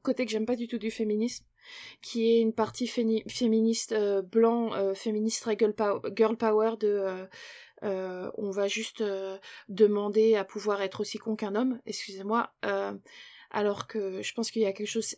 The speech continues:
il y a des choses plus poussées et plus intéressantes à dire. Mais surtout, je le trouve ultra raciste, parce que c'est une femme blanche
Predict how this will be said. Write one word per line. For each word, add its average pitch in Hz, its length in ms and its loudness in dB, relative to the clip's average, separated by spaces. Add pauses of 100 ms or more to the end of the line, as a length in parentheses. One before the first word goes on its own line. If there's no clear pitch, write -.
il - 140 -8
y 220 40 4
a 208 40 4
des 220 120 4
choses 233 280 -2
plus - 180 -6
poussées 233 360 -2
et 233 60 0
plus 208 220 -6
intéressantes 202 560 -2
à 196 60 -2
dire. 254 240 -6 (680)
Mais 226 140 8
surtout, 302 560 0 (300)
je 220 180 2
le 220 140 4
trouve 240 280 -2 (120)
ultra 269 400 2
raciste, 233 600 -2 (540)
parce 220 220 -2
que 254 100 0
c'est 233 520 4
une 220 160 2
femme 220 260 2
blanche 233 580 2